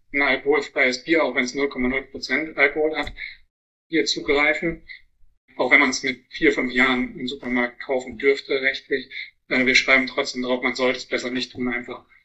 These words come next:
um hier nicht den Eindruck zu erwecken, man, man führt junge Menschen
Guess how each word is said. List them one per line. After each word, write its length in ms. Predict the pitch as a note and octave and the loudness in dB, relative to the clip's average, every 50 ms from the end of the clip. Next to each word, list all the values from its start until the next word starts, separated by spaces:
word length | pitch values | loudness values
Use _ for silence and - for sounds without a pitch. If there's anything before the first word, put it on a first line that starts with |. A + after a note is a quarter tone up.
| _ _ _ - | _ _ _ -8
um 120 | C#3 B2 | -6 -4
hier 160 | A#2 B2 B2 B2+ | -2 -2 -2 0
nicht 220 | B2+ B2+ - - | -2 -2 -4 -6
den 100 | C#3 C3+ | -8 -4
Eindruck 360 | C3 B2 C3 C#3 C3+ B2 - | -2 0 0 0 0 -4 -4
zu 120 | - C3+ A#2+ | -6 -6 -4
erwecken, 280 | A2+ B2+ B2 - A#2+ | -2 -2 -2 -2 -4
man, 420 | A#2+ A#2 A#2 A#2+ B2 B2+ B2 A2 - | -10 -12 -10 -8 -6 -6 -6 -6 -6
man 220 | C3+ B2 A2+ - | -8 -8 -8 -8
führt 360 | - - C#3+ C3 C3 - - _ _ _ _ _ _ _ | -6 -2 0 0 0 -2 -6 _ _ _ _ _ _ _
junge 240 | - C3 C3 C3 B2+ | -4 -2 0 2 2
Menschen 600 | B2 B2 B2 B2 - - B2 A2+ A2+ A2+ A2 | 4 4 4 2 0 -2 -4 -8 -10 -12 -14